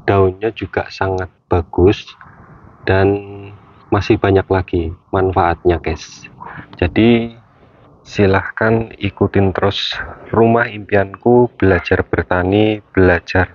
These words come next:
menanam cabai. Nah, ini contohnya glowing kan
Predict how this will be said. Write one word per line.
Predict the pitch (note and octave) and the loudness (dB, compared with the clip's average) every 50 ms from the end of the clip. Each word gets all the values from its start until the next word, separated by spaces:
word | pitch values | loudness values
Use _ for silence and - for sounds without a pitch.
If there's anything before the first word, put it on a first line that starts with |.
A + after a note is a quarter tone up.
| _ | _
menanam | - F#2+ F#2 F2 F2+ F2+ F2 F2 E2+ E2+ - - | -2 0 0 0 0 -2 -2 -4 -8 -10 -8 -6
cabai. | F2+ F2+ E2+ - - F#2 D#2+ D#2 - _ _ - - - - - - - - - - - | -6 -6 -6 -2 0 0 0 0 -4 _ _ -20 -18 -16 -16 -16 -18 -18 -20 -20 -8 -2
Nah, | F2+ F2 F2+ F2 E2 E2 - - - - - - - - - - | 2 2 4 2 2 -2 -6 -14 -20 -20 -20 -20 -20 -20 -20 -10
ini | - G2 F#2 F#2+ G2 F#2 F2+ F2+ - - | -6 -2 2 2 2 2 2 0 -4 -4
contohnya | - F#2 F#2 F#2+ F#2+ - F2+ F2 E2 D#2+ - - _ _ _ - _ _ _ _ - - - - - - - - | -4 -4 -4 -4 -6 -8 -10 -12 -12 -12 -16 -20 _ _ _ -20 _ _ _ _ -12 -12 -12 -14 -18 -20 -8 -2
glowing | - G#2 G2 G2 F#2 F2 F2+ G2+ G#2 A2 | 2 4 4 4 4 2 -2 -8 -12 -8
kan | A2 B2 C3+ D3 | -8 -8 -8 -8